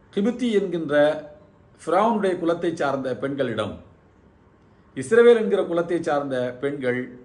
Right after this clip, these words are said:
நகைகளை இரவல்களாக பெற்றிருந்தார்கள். அந்த இரவல் நகையை பெற்று அதை அணிந்து அந்த பண்டிகை நாள் கழித்த பிறகு திருப்பி கொடுத்து விடுவார்கள். இப்ப இந்த நகைகளை எல்லாம் வாங்குறது இவங்க பண்டிகை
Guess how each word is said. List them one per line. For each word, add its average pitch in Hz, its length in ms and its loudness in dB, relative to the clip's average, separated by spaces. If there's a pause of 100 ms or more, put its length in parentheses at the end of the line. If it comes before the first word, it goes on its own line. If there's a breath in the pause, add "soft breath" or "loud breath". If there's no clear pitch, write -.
(1200)
நகைகளை 165 800 0
இரவல்களாக 170 560 0
பெற்றிருந்தார்கள். 107 720 -8 (1700 soft breath)
அந்த 139 240 -4
இரவல் 196 720 0
நகையை 147 680 -2 (1800)
பெற்று 196 640 -4 (240)
அதை 147 200 0
அணிந்து 208 460 0
அந்த 170 160 0
பண்டிகை 196 480 -2
நாள் 160 240 -2
கழித்த 151 400 -4
பிறகு 202 320 -6
திருப்பி 214 220 -6
கொடுத்து 127 220 -8
விடுவார்கள். 90 560 -14 (1300 soft breath)
இப்ப 135 140 -6
இந்த 120 100 -4
நகைகளை 208 440 2
எல்லாம் 202 320 0
வாங்குறது 160 440 0
இவங்க 151 440 -2
பண்டிகை 226 300 2